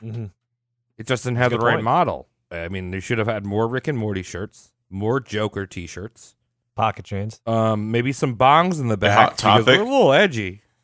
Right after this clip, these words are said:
Speaker 2: Spencer's.
Speaker 3: Oh,
Speaker 1: Yes.
Speaker 3: Spencer's. Okay.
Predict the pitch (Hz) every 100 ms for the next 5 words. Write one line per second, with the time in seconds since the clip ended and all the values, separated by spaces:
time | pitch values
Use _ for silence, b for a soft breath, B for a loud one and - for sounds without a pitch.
0 | _ _ _ _ _ _ _ - 110 -
1 | 76 - _ _ _ _ _ _ _ _
2 | _ _ _ _ _ _ _ _ _ _
3 | _ - 95 95 110 113 - 82 90 90
4 | 87 85